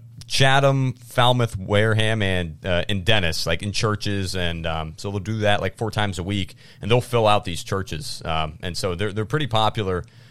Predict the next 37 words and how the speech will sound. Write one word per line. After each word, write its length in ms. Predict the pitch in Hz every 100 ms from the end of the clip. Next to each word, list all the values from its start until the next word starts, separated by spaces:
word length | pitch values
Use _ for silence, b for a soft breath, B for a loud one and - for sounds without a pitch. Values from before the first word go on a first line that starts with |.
| b
Uh, 220 | - 90 -
Harwich, 480 | 117 139 127 107
we're 180 | 98 117
actually 320 | 131 127 117
going 260 | 107 110 110
to 140 | 101 90
have 320 | 107 104 90
them 240 | 98 101
be 460 | 90 92 92 90 92
singing 460 | - 104 107 104 92
the 160 | 87
national 420 | 90 110 110 92
anthem, 300 | 95 127 123
I 80 | 90
believe, 420 | 85 85 82 80 -
on 300 | 82 80 78
July 280 | 87 82
tenth. 400 | 76 - 123 - - - b b b b
Um, 380 | 76 78 76 71
so 280 | - 98 87
I 40 |
believe 200 | 82 107
that's 180 | 104 -
a 40 | -
Sunday 340 | - 117 110
game, 300 | 101 107 107
five 320 | - 101 104
thirty 360 | - 101 101 101
against 360 | 90 87 -
Brewster. 600 | - 98 104 - 92 90
So 260 | 85 92 87
that's 180 | 104 123
something 240 | 120 98
to 60 | -
check 320 | - 95 -
out. 240 | 90 90 - b b b
Um, 360 | 85 85 85